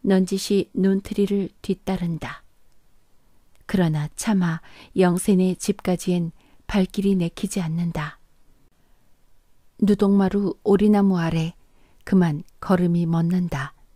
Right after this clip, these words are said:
구장은 그냥 선달의 뒤를 바틈이 따라가며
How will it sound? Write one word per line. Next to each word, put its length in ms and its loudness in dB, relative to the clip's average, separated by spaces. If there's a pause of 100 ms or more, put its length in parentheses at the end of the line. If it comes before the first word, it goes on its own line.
(1400)
구장은 560 2
그냥 380 2
선달의 500 2
뒤를 360 0 (300)
바틈이 580 0
따라가며 680 -2